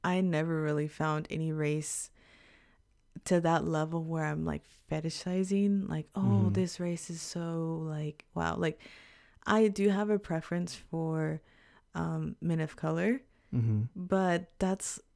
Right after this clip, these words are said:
Speaker 1: kind of where it stays. It doesn't really go beyond that.
Speaker 2: Mm-hmm.
Speaker 1: Um, honestly, I just prefer someone who's just kind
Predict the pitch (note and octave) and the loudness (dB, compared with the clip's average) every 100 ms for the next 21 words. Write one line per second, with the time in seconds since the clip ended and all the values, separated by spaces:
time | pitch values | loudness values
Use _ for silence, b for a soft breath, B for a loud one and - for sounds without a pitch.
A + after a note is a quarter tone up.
0 | _ _ _ _ - - F#3+ G3+ E3 D#3+ | _ _ _ _ -12 -4 0 0 2 2
1 | D3 D3 - C#3 A2+ E3+ C#3+ - E3 E3 | 0 -2 -2 -2 -2 -2 -4 -2 -2 0
2 | D3+ D#3+ D#3 D#3+ D#3 D#3 D#3 D#3 D#3 D#3 | -2 -2 -2 -2 -2 -4 -4 -6 -4 -4
3 | E3 F3+ G3+ A3+ - B B A#2 G#2+ G#2+ | -4 -2 -2 -4 -8 B B 2 2 2
4 | B2 b - F3 F3 - - F3 F#3+ - | -2 b -8 -4 -4 -4 -2 0 0 0
5 | G3+ E3+ D#3 E3 D#3+ - _ - D#3+ - | 0 0 -2 -2 -2 -8 _ -6 -6 -2
6 | D#3+ D#3+ D#3+ D#3 - E3 D#3+ D#3+ D#3 D#3 | -2 0 0 -2 -4 -6 -4 -4 -4 -4
7 | D3+ D#3 D#3 - - D#3+ D#3+ D#3+ E3 | -6 -8 -8 -10 -6 -4 -2 -4 -6